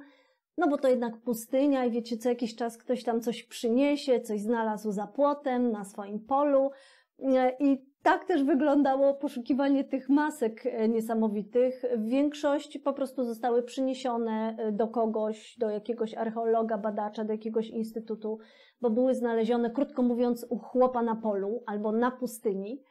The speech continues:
E, udało się też znaleźć kilka w, e, jaskini. Jaskinia Nahal Hemar,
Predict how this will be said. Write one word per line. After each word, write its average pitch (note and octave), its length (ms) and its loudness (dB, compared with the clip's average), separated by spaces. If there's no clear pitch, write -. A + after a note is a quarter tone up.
E, A3+ 360 2
udało C4+ 420 4
się D#4+ 140 -2
też C4 180 -2
znaleźć B3 580 0
kilka B3 560 -2
w, A#3 180 -10
e, A3+ 440 0
jaskini. A3+ 800 0
Jaskinia A#3 520 2
Nahal A#3+ 400 0
Hemar, A3+ 540 -2